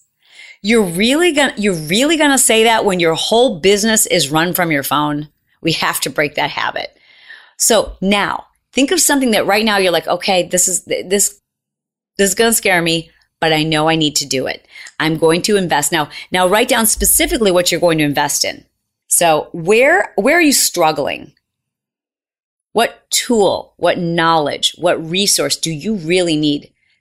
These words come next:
to make more money? Not because it's interesting, not because you're like, "Yeah, I'd,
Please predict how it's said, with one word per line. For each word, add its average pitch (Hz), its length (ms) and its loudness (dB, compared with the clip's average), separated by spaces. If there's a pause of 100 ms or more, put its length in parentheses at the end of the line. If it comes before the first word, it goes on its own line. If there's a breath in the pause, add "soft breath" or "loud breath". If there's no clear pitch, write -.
(120)
to 180 140 0
make 170 480 -2
more 156 540 0
money? 143 560 -4
Not 208 180 -2
because 247 240 0
it's 247 180 -2
interesting, 170 640 0
not 170 160 -2
because 190 180 -2
you're 185 100 2
like, 180 140 0
"Yeah, 370 100 0
I'd, 466 280 2